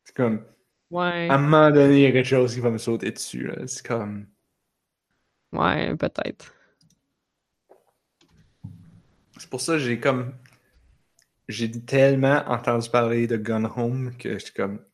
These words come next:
Speaker 1: j'ai l'impression que si je vais le jouer, ça va être comme exactement comme les gens ont dit.
Speaker 2: Ouais.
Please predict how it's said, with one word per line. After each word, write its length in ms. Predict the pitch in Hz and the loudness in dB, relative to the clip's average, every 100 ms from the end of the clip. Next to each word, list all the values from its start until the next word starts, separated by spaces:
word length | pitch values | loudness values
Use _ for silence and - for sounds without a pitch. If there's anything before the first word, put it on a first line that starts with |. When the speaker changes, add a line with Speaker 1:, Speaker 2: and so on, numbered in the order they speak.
| _ _ _ | _ _ _
Speaker 1:
j'ai 120 | - | -4
l'impression 400 | 113 110 110 113 113 | -2 -2 -4 -6 -8
que 100 | 117 | -8
si 240 | - 117 | -10 -8
je 100 | 110 | -2
vais 100 | 107 | 0
le 80 | 104 | 0
jouer, 560 | 104 101 107 107 110 - _ _ _ _ _ _ _ _ _ _ _ _ _ _ _ _ _ _ - | -4 -4 -2 -2 -6 -12 _ _ _ _ _ _ _ _ _ _ _ _ _ _ _ _ _ _ -16
ça 540 | - - - - 104 | -10 -8 -6 -4 -4
va 380 | 95 95 101 95 | -4 -4 0 0
être 480 | 92 92 - _ _ | 0 -2 -6 _ _
comme 480 | - 95 85 87 82 _ _ _ _ _ _ - | -4 -4 -4 -12 -16 _ _ _ _ _ _ -8
exactement 880 | 101 104 107 110 - 127 120 131 | -6 -2 -2 -4 -4 0 4 2
comme 240 | 131 139 131 | 4 2 4
les 180 | 127 131 | 2 4
gens 220 | 143 143 | 4 4
ont 180 | 147 143 | 2 0
dit. 340 | 117 107 - - - - - 220 214 | -2 -6 -8 -14 -14 -20 -14 -8 2
Speaker 2:
Ouais. 580 | 202 196 190 190 196 | 4 6 6 6 4